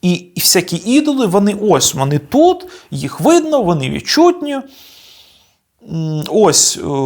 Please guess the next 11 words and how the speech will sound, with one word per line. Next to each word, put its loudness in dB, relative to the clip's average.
ідоли, 0
амулети, 2
якісь -4
там -4
іще 0
принади, 2
які -4
начебто -4
зцілюють, -2
приносять -8
вдачу. -4